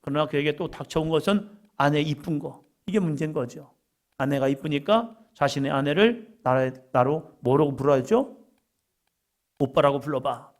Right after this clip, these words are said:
해준 거죠. 그래서 오빠. 그 관계가 됨을 통해서 이제 자신이 살려고 부부와의 관계가 아니라 온누이의 관계로 바꿔버리는 거예요. 그 바꿈을 통해서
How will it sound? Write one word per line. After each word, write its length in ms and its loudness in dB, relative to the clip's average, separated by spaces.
해준 160 -4
거죠. 600 -6
그래서 580 -2
오빠. 480 -4
그 120 2
관계가 400 2
됨을 240 -2
통해서 420 0
이제 500 -2
자신이 360 -4
살려고 760 -2
부부와의 540 4
관계가 400 -2
아니라 460 -2
온누이의 460 4
관계로 760 -2
바꿔버리는 640 -2
거예요. 540 -12
그 100 4
바꿈을 440 4
통해서 760 2